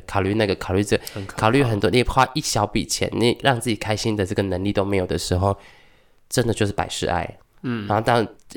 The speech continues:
Speaker 1: 更不用说未来如果有小孩，然后要买房子，要干嘛的，这些都是一，一些可观的消费，就是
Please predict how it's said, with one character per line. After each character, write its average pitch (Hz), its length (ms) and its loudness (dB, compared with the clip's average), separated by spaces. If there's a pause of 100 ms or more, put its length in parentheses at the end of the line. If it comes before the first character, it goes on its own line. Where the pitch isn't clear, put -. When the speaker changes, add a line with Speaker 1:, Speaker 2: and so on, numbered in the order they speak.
(160)
Speaker 1:
更 123 160 4
不 117 80 4
用 113 100 6
说 113 180 2 (220)
未 120 100 4
来 92 120 4
如 101 120 0
果 95 160 4
有 90 160 2
小 87 280 2
孩， 92 440 -2 (520)
然 101 100 0
后 107 220 4
要 113 180 4
买 92 140 2
房 92 340 -2
子， 98 220 2
要 117 120 4
干 123 160 0
嘛 92 160 2
的， 98 160 2 (280)
这 175 120 4
些 151 80 6
都 156 120 4
是 151 260 2
一， 113 240 -6
一 143 80 -2
些 135 140 0
可 101 240 -2
观 110 200 0
的 110 80 0
消 95 280 -2
费， - 280 -2 (360)
就 147 100 0
是 139 180 0